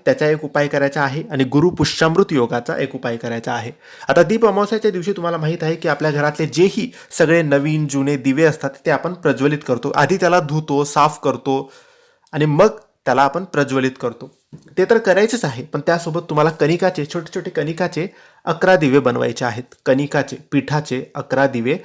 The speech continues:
तुम्हाला या दिवशी बनवायचे आहेत. ताटात ते दिवे, अकरा दिवे ठेवायचे आहेत. त्यामध्ये शुद्ध गाईचे तूप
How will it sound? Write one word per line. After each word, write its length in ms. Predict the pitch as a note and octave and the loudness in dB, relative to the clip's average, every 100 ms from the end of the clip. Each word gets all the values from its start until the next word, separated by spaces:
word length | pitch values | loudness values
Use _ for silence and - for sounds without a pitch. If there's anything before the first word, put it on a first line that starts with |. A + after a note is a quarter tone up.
| - - _ | -14 -20 _
तुम्हाला 220 | B2 B2 | -2 2
या 140 | B2+ A#2+ | 2 2
दिवशी 260 | A#2+ A#2+ | -2 -4
बनवायचे 440 | A#2+ A#2+ B2 B2 C#3+ | -4 0 0 2 0
आहेत. 200 | C3+ D#3 | 0 0
ताटात 300 | - C3 E3 E3 | 0 0 0 0
ते 100 | F3 | -4
दिवे, 400 | D#3 B2 D3 E3+ B2 - _ | -4 -6 0 0 0 -8 _
अकरा 280 | C#3 - D#3 | -10 0 2
दिवे 240 | D3+ C#3 D3 | 2 2 0
ठेवायचे 440 | D3+ C3+ D3+ F#3 | 2 2 4 2
आहेत. 240 | F3 D3+ F3 _ _ _ | 0 0 -8 _ _ _
त्यामध्ये 400 | C#3+ C#3+ C#3+ D#3 D#3+ _ _ _ _ _ _ | 2 2 2 -2 -4 _ _ _ _ _ _
शुद्ध 380 | - G#3+ E3+ G3 | 2 2 6 6
गाईचे 320 | D#3+ D#3 D#3 | 8 6 4
तूप 260 | E3 F#3+ F#3+ | -2 -2 -2